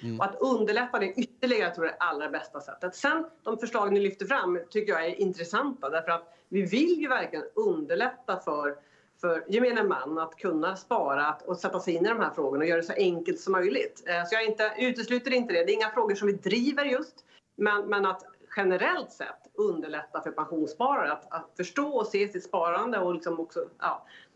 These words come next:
Speaker 2: den digitala förslaget som ni har, det är ju intressant. Så det är ingenting som jag har någonting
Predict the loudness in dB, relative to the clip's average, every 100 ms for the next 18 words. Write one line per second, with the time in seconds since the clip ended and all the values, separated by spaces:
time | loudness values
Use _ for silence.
0 | -2 0 2 0 0 0 0 -2 -2 -2
1 | -2 -4 -4 -2 0 0 0 -2 -4 -4
2 | -4 -2 2 2 2 0 -2 -2 -2 0
3 | -2 -2 -4 -2